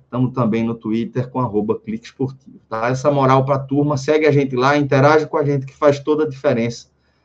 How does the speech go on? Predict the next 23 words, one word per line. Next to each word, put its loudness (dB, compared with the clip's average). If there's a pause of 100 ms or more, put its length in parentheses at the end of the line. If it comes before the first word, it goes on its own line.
(220)
na -4
nossa 0
produção -2
de -6
conteúdo, -8 (340)
beleza? 6 (720)
Agora 6
sim, 0
vamos 4
tocar 8
o 4
barco, 4 (500)
vamos 4
falar 6
agora 6
desse -8 (120)
pacotão 2
de -4
reforços 0
do -6
Ceará. -4 (420)
Thiago 4
Minhoca, 2